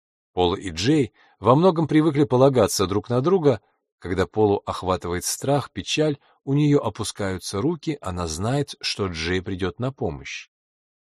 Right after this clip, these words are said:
Если у неё случаются проблемы с друзьями, родственниками или на работе, она рассчитывает на сочувствие, поддержку и помощь мужа. И Джей тоже может положиться на Полу в этом отношении.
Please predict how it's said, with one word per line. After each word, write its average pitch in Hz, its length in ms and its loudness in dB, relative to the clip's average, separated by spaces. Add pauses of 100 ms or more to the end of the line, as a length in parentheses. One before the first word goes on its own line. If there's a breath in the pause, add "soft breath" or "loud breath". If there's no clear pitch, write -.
Если 98 240 0
у 98 80 4
неё 98 180 0
случаются 95 540 -2
проблемы 90 460 2
с 80 40 -4
друзьями, 90 600 -2
родственниками 92 800 0
или 90 140 0
на 87 80 -4
работе, 123 500 0 (240 soft breath)
она 139 220 2
рассчитывает 104 680 0
на 85 80 -2
сочувствие, 107 720 -2
поддержку 104 720 -2 (140)
и 104 80 -14
помощь - 480 -6
мужа. 98 340 -4 (880)
И 92 120 -4
Джей 110 520 0 (300)
тоже 139 280 4
может 117 300 2
положиться 95 480 0
на 87 160 0
Полу 123 320 0
в 101 80 0
этом 101 240 -2
отношении. 104 800 -4